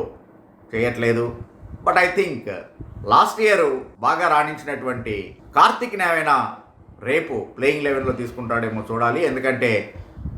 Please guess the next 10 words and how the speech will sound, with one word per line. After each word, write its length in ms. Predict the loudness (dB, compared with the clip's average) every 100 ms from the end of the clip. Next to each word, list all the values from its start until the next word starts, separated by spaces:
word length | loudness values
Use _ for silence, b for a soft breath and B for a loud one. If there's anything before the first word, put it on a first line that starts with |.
| -6
బౌలింగ్ 400 | 0 2 2 0 0 2
ఆప్షన్స్ 440 | 2 0 -4 -2 -2 0
పెరుగుతాయి. 420 | 0 0 2 2 2 2
అలాగనే 340 | 2 2 0 0
even 180 | 2 0 -2 -6
ఇంపాక్ట్ 380 | 0 0 0 -4
ప్లేయర్ 240 | -2 0 0
కింద 200 | -2 2 2 0 -6 -10 -8
అర్జున్ 300 | 0 0 2
టెండూల్కర్ని 680 | 2 4 4 4 0 0 -2